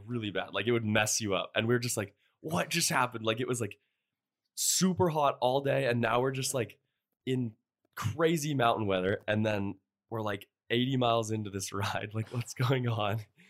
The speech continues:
But then that ended, but then it, like, was pouring rain, and everything was soaking wet. And then we were just, like, trying to make it to this next town. And then there's lightning everywhere. And I'm like,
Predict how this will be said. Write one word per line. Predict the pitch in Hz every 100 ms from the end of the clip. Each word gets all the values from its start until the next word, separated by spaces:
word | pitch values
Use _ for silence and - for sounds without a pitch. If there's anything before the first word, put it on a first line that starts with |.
| - - _ _ _
But | - 123
then | 120
that | 113 127 - - -
ended, | 110 123 110 107 - _
but | 113 110
then | 127
it, | 135
like, | 110 101
was | 98 -
pouring | - - 139 131
rain, | 120 120
and | 117
everything | 110 110 117
was | 101 -
soaking | - 104 110 - 107
wet. | 98 98 92 - _ _ _ _ _ _ _ _ -
And | 104 110
then | 110
we | 104 104
were | 101
just, | 104 -
like, | 98 - _ -
trying | - 104 107 110
to |
make | 98 98 101
it | -
to | 98
this | 95 -
next | 98 92 - -
town. | - 92 90 90 - _ _ _ _ 117
And |
then | 117
there's | 110 101
lightning | 92 95 110 110 113
everywhere. | 113 113 110
And | 107
I'm | 98
like, | 98